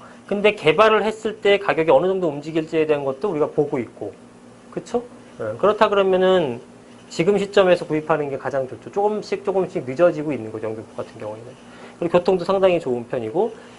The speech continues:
요 자체에 파란색으로 되어 있는 중공업 지역 자체에 이게 전부 다 중공업 지역이거든요.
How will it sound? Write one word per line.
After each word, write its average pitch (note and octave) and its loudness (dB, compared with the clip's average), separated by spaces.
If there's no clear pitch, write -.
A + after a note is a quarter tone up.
요 G#3+ 8
자체에 F#3+ 2
파란색으로 A#3 4
되어 F#3+ 4
있는 F#3+ 2
중공업 F#3 2
지역 F#3 -4
자체에 C#3+ 2
이게 F#3+ 4
전부 B3+ -4
다 A#3 8
중공업 D#3 4
지역이거든요. A#2 -6